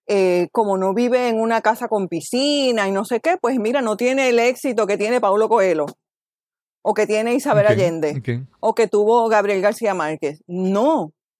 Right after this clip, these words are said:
Speaker 1: pero cuando Aide Sayas creció en el campo de Caguas, en Cañaboncito,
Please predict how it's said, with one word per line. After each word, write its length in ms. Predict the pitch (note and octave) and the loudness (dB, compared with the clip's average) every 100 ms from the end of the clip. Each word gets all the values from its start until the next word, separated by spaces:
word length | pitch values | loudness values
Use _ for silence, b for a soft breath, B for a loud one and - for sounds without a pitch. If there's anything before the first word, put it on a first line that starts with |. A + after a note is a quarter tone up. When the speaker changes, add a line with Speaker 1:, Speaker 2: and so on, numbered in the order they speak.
| _ _ _ | _ _ _
Speaker 1:
pero 280 | G#3 G3 G3 | -2 0 0
cuando 340 | G#3 F#3 F3+ F3+ | 0 0 2 0
Aide 280 | F3+ G3 | 2 0
Sayas 420 | - C4 C4+ C#4 C#4 | 0 -2 0 -2 -2
creció 380 | C4 A#3 - A#3+ | -4 -2 0 0
en 100 | A#3+ | 0
el 220 | G#3 G3 | -2 -2
campo 480 | G#3 G3 A3 A#3+ A3+ | -4 -2 -4 0 0
de 140 | G3+ | 0
Caguas, 460 | F#3 G3+ F#3+ D#3+ F3+ | 0 0 0 -2 -2
en 100 | D#3+ | -6
Cañaboncito, 1000 | E3+ E3 D#3+ D#3 D#3+ D#3 G3+ F3+ C3 | -6 -4 -4 -4 -6 -6 -6 -4 -4